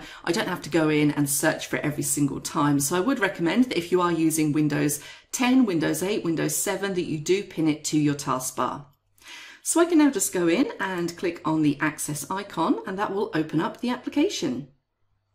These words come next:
So this is where you'll be taken when you first open up Access, and this is what we call the start screen. And there are some buttons on here which should look fairly familiar if you're used to using other Microsoft applications. So if you just glance your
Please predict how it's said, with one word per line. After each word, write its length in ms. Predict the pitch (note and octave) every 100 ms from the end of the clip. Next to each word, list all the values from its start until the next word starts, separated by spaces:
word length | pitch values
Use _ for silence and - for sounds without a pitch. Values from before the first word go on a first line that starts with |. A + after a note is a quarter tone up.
| _ _ _ _ _
So 160 | - C#4
this 240 | A#3+ E4+
is 140 | A#4+ -
where 100 | A#3+
you'll 160 | G#3+
be 140 | F#3 F#3
taken 560 | - G3 F3 F3+ E3+
when 160 | E3+ F3
you 80 | E3+
first 440 | F3 F#3+ F3 -
open 280 | E3 D#3 D#3
up 180 | D3 C#3+
Access, 580 | D3+ C#3+ - - C#3 C#3+
and 80 | G3
this 120 | C#4+
is 140 | F#4+ A#3+
what 120 | G3+
we 80 | G3
call 280 | - E3+
the 140 | D#3 D3
start 640 | - - - D#3+ D#3 -
screen. 840 | - - - - D3+ D3 - - C#3+ - - - - -
And 120 | B3+ C4
there 160 | C4
are 60 | C4
some 300 | C4 C#4 C#4
buttons 260 | F4+ D#4+
on 120 | A#3 F#3
here 180 | G3
which 140 | F3 E3+
should 260 | - A#3
look 160 | G3+ -
fairly 300 | - G3 F#3
familiar 560 | - F3+ F3+ F3+ F3+ C4+
if 240 | A3 -
you're 100 | F3+
used 300 | E3+ F3+ -
to 60 | E3
using 360 | E3+ E3 D3
other 220 | - G#3+ F#3
Microsoft 580 | D#3+ D#3 - D#3 D3+
applications. 840 | D3+ - - D#3 D#3+ - G3 C#4 -
So 100 | F#3+
if 140 | F3+
you 40 | -
just 280 | A#3 - -
glance 420 | G3 F#3 - -
your 160 | E3+